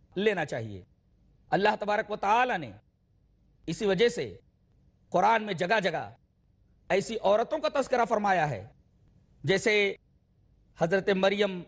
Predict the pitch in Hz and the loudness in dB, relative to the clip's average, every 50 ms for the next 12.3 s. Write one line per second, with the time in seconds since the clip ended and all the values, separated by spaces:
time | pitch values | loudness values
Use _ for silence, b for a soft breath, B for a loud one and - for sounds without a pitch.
0 | - - 165 175 180 185 185 180 190 175 185 185 175 180 180 180 175 175 160 170 | -6 -2 0 0 2 0 0 0 0 0 0 0 0 0 2 2 2 2 0 0
1 | 170 - 170 156 151 139 - _ _ _ _ _ _ _ _ _ _ _ _ _ | -2 0 -2 -4 -4 -4 -10 _ _ _ _ _ _ _ _ _ _ _ _ _
2 | _ _ _ - - 208 190 190 185 185 170 202 185 - 208 196 190 196 202 208 | _ _ _ -4 0 2 2 4 4 2 2 0 0 0 0 2 2 2 2 2
3 | 208 214 202 196 - 175 156 147 139 - - _ _ _ _ _ _ _ _ _ | 2 0 -2 -2 -4 -4 -4 -4 -6 -10 -18 _ _ _ _ _ _ _ _ _
4 | _ _ _ _ _ _ _ - - 202 196 196 202 202 196 - 202 185 190 196 | _ _ _ _ _ _ _ -2 2 2 4 4 2 0 -2 -2 -4 -2 -2 -2
5 | 190 190 214 208 - 208 208 202 - - 214 214 190 202 202 175 196 190 202 175 | -2 -2 -2 0 2 0 0 0 -2 -2 0 0 0 -2 -4 -6 -4 -2 0 2
6 | 208 214 240 214 208 170 180 156 147 160 - _ _ _ _ _ _ _ _ _ | 2 2 2 0 -4 -6 -6 -6 -8 -8 -12 _ _ _ _ _ _ _ _ _
7 | _ _ _ _ _ _ - 156 151 226 220 196 214 208 208 202 214 208 - 220 | _ _ _ _ _ _ -6 -4 -4 -4 -2 0 2 2 2 2 0 0 2 2
8 | 208 208 208 202 - - _ _ _ _ _ - - 165 170 196 196 196 202 208 | 2 2 2 0 -2 -8 _ _ _ _ _ -4 -2 0 2 2 2 2 4 4
9 | 208 202 196 190 180 190 208 208 - 196 196 196 202 196 - 208 202 202 196 202 | 4 4 4 2 0 -2 -2 0 2 2 2 0 0 -2 -2 0 0 0 0 0
10 | 202 202 196 202 208 190 214 220 220 170 151 147 147 - _ _ _ _ _ _ | 2 2 2 2 2 2 0 0 0 -4 -6 -8 -10 -14 _ _ _ _ _ _
11 | _ _ _ _ _ _ _ _ - - - 202 196 - 196 202 - 240 - - | _ _ _ _ _ _ _ _ -4 0 2 2 2 2 0 0 0 -2 0 0
12 | 208 185 185 175 175 165 | -2 -2 -2 -2 -4 -4